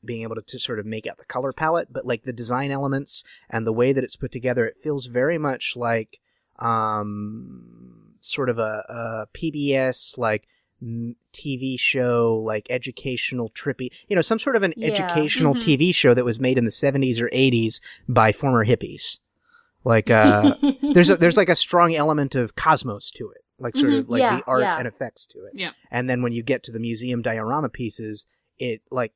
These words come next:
Speaker 1: it feels like what, like going to a children's museum when I was small.
Speaker 3: Yeah.
Speaker 1: It, it,
Speaker 2: Yeah.
Speaker 1: it has that very strong feeling of being at, like, um, the Boston Children's Museum or something. Like, it,
Speaker 2: Mm-hmm.
Speaker 1: it, it definitely, like, sort of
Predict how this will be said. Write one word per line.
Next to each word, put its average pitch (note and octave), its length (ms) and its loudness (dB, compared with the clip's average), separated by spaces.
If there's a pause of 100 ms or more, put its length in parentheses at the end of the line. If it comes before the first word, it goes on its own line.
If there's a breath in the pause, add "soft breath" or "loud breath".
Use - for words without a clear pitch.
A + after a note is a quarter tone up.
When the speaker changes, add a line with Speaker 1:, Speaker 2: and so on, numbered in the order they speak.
Speaker 1:
it C3+ 200 -10
feels C3 760 -2
like A2 280 -4 (320)
what, C3+ 320 -4 (180)
like B2 180 -4
going C#3 260 0
to C3+ 80 -2
a A#2+ 60 -2
children's C3 480 -6
museum A2 360 -8
when G2+ 100 -6
I G#2 60 -8
was G#2 160 -10
small. - 420 -10 (680)
Speaker 3:
Yeah. B2 140 -6
Speaker 1:
It, C3 120 -4
it, B2 40 -6
Speaker 2:
Yeah. E3 200 -4
Speaker 1:
it A#2 60 -6
has B2 220 0
that A#2 180 -2
very A#2 280 0
strong A2+ 500 -6
feeling A2+ 500 -6
of G2 140 -14
being G#2+ 280 -12
at, G2+ 100 -12
like, A2 220 -8 (320 soft breath)
um, G2+ 640 -8
the A2+ 80 -8
Boston G#2+ 400 -8
Children's G#2+ 420 -12
Museum G#2 540 -14
or G2 80 -18
something. G2+ 300 -14
Like, F2+ 180 -12
it, D#2+ 200 -20
Speaker 2:
Mm-hmm. G3 240 -10
Speaker 1:
it, A2+ 320 -10
it B2 300 -16
definitely, A#2 500 -6
like, G#2 180 -12
sort A#2 160 -12
of - 40 -20